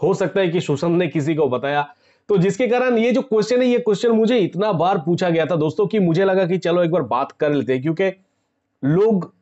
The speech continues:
एक उम्मीद लगा के चारापोना से पूछते हैं कि शायद चारापोना भाई को पता होगा, शायद चारापोना भाई ने अलाइव थ्योरी के ऊपर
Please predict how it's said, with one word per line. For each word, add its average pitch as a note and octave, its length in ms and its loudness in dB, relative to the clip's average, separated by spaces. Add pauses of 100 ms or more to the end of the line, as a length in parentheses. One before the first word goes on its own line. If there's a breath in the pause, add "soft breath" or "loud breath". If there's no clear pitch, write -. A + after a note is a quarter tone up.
एक F3+ 220 -4
उम्मीद F#3+ 360 2
लगा D#3+ 280 2
के F#3 120 -2
चारापोना E3 480 -2
से F3+ 120 -2
पूछते F3 360 -2
हैं A#2 160 0
कि D#3+ 140 -2
शायद D#3+ 320 0
चारापोना C#3+ 520 -2
भाई B2 160 0
को C#3+ 140 -4
पता D#3 280 -2
होगा, C3+ 480 0 (360 loud breath)
शायद F#3+ 580 0 (160)
चारापोना D#3+ 420 0
भाई C#3 160 0
ने D#3+ 160 2
अलाइव D3 480 -2
थ्योरी D#3+ 260 0
के F3+ 100 0
ऊपर E3 360 -2